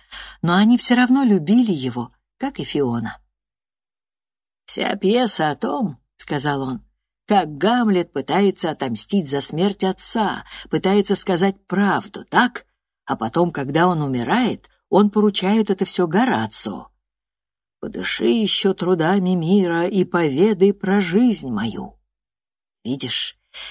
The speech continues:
я сыграл великого Гамлета. Но что за бремя быть Горацио,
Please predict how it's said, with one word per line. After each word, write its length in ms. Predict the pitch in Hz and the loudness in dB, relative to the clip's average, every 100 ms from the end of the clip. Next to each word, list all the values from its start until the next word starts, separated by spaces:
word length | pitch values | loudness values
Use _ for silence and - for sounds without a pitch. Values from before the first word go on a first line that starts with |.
| - | -18
я 300 | _ - 123 | _ -4 -2
сыграл 480 | 170 - 147 147 156 | 0 0 -2 -2 -2
великого 580 | 147 123 123 185 170 165 | -4 -2 0 0 0 -2
Гамлета. 720 | 147 135 233 220 156 117 - - - _ _ _ _ _ _ _ _ - | -2 0 2 0 -2 -6 -6 -6 -8 _ _ _ _ _ _ _ _ -14
Но 160 | 202 | -10
что 340 | 196 - 349 285 | -8 -8 -6 -4
за 220 | 156 143 | -2 -2
бремя 720 | 123 117 135 156 131 104 - _ _ | -2 0 0 0 -2 -6 -8 _ _
быть 320 | 160 165 151 | -2 -2 -2
Горацио, 680 | 147 160 131 101 - - - | -2 -2 -2 -2 -2 -2 -8